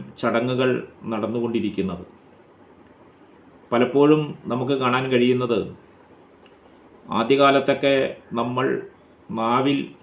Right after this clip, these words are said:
ഹരിശ്രീ കുറിച്ചു എന്നാണ് പറയാറുള്ളത്. നമ്മളൊക്കെ കുറിച്ചിട്ടുള്ളതും അതുതന്നെയാണ്. "ഹരിശ്രീ ഗണപതയേ നമഃ", ഇതാണ് നമ്മുടെ നാവിൽ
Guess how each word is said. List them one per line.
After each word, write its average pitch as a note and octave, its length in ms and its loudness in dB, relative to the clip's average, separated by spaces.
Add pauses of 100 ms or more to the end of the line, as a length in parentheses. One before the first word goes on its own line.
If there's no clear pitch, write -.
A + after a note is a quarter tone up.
ഹരിശ്രീ C3 560 2 (100)
കുറിച്ചു C#3 380 -2 (260)
എന്നാണ് A#2 380 -2 (360)
പറയാറുള്ളത്. F#2+ 600 -4 (1400)
നമ്മളൊക്കെ C#3 500 0
കുറിച്ചിട്ടുള്ളതും D3 720 2 (280)
അതുതന്നെയാണ്. A2+ 640 0 (1120)
"ഹരിശ്രീ B2+ 480 0 (380)
ഗണപതയേ B2+ 600 2 (380)
നമഃ", G#2+ 300 -2 (640)
ഇതാണ് B2 380 0 (920)
നമ്മുടെ A#2 340 0
നാവിൽ A#2 320 2